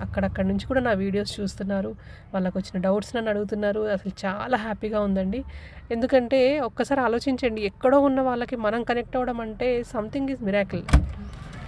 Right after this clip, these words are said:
ఇక వీడియోలోకి వెళ్దామండి. నిత్య పూజ ఏదైతే ఉంటుందో అది చేసేసుకున్నాను. చేసేసుకున్న తర్వాత ఈ విధంగా ఒక పీట తీసుకొని దానికి పసుపుతో ఈ విధంగా రాచుకోవాలి.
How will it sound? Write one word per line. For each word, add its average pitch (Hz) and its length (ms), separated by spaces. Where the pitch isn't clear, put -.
ఇక 233 180
వీడియోలోకి 208 580
వెళ్దామండి. 185 500
నిత్య 226 240
పూజ 262 200
ఏదైతే 226 320
ఉంటుందో 214 360
అది 226 220
చేసేసుకున్నాను. 190 880
చేసేసుకున్న 208 440
తర్వాత 185 480
ఈ 208 80
విధంగా 190 340
ఒక 196 180
పీట 180 360
తీసుకొని 208 480
దానికి 190 580
పసుపుతో 208 460
ఈ 208 100
విధంగా 190 300
రాచుకోవాలి. 180 720